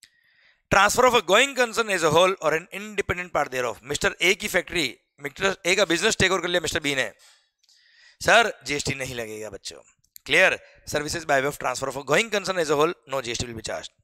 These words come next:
आइए बच्चों, पॉइंट नंबर टू, लॉयर, एडवोकेट्स। बच्चों इस पॉइंट को मैं समझाता हूं, ध्यान देना मेरी तरफ बच्चा। मान लो,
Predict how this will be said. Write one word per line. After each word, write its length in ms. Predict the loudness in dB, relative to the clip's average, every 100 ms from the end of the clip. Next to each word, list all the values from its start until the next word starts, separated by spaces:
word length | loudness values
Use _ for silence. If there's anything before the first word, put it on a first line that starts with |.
| -2
आइए 180 | 0 2
बच्चों, 240 | 0 -4
पॉइंट 180 | -4 -4
नंबर 120 | -4
टू, 200 | -4 -4 -4 0
लॉयर, 340 | 4 4 2 0
एडवोकेट्स। 540 | 0 0 -4 -8 -12 -16 _ _ _ _ _ -20 _ _ -20 _ _ _ _ -6
बच्चों 440 | 0 6 8 8 4 -4 -4
इस 100 | -2
पॉइंट 180 | 2 0
को 80 | 2
मैं 80 | 0
समझाता 260 | 0 2
हूं, 160 | 0 0
ध्यान 160 | -4 -2
देना 140 | -2
मेरी 140 | -4 -6
तरफ 140 | -8
बच्चा। 280 | -10 -12 -16 -16 -20 -20 -20 0
मान 200 | 4 6
लो, 160 | 6